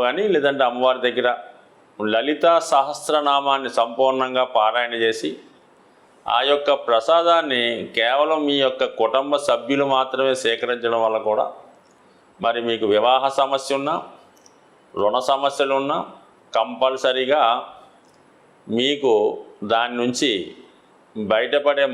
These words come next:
మార్గం కనబడే అవకాశం ఉన్నది. So, ఇది ఒకటి వివరంగా చేయండి. ఎంత పెద్ద రెమెడీ చేయలేని వాళ్ళు ఏం చేస్తారంటే, మామూలుగా సింధూరాన్ని చక్కగా కొబ్బరి నూనెలో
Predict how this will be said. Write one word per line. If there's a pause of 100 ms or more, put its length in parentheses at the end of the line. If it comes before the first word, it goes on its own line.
మార్గం (460)
కనబడే
అవకాశం
ఉన్నది. (840)
So, (160)
ఇది
ఒకటి (300)
వివరంగా (100)
చేయండి. (1040)
ఎంత (160)
పెద్ద (140)
రెమెడీ (480)
చేయలేని
వాళ్ళు
ఏం
చేస్తారంటే, (580)
మామూలుగా (140)
సింధూరాన్ని (880)
చక్కగా (100)
కొబ్బరి
నూనెలో